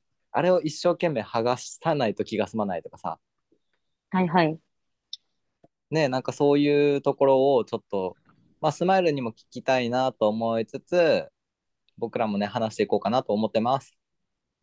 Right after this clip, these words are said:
Speaker 2: はい。
Speaker 1: ちなみに僕は、左右対称のものが結構気になっちゃうな。
Speaker 2: 気になるっていうのは、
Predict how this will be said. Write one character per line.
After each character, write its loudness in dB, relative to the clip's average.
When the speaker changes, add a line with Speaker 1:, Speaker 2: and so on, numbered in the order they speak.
Speaker 2:
は 0
い。 0
Speaker 1:
ち -10
な -2
み -4
に 2
僕 0
は、 2
左 -2
右 0
対 -6
称 -6
の -6
も -6
の -4
が -4
結 -12
構 -4
気 -8
に 2
な 0
っ -14
ち -8
ゃ -6
う -18
な。 -20
Speaker 2:
気 -2
に 8
な 6
る 6
っ 0
て 0
い 4
う 2
の -4
は、 2